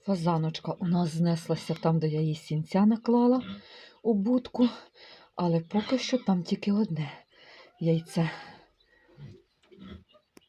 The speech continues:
О, сімейство. Але один,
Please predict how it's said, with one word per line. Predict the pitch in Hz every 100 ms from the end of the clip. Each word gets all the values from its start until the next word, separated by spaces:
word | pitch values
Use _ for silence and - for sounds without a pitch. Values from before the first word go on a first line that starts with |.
| _ _ - _ _ _ _ _ 698 - _ 554 523 _ _ _ _ _ _ _ _ _ _ _ _ _ - - -
О, | 165 131 127 104 - - - _ _ _ - - _ _ _ _ _ _
сімейство. | - 202 180 170 156 - - 160 - - - - _ _ _ _ - - _ 698 740 762 784 _ _ _ _ 523 _ 73 - _ _ - - - - _ - - _ - - - -
Але | 175 180
один, | 170 156 185 165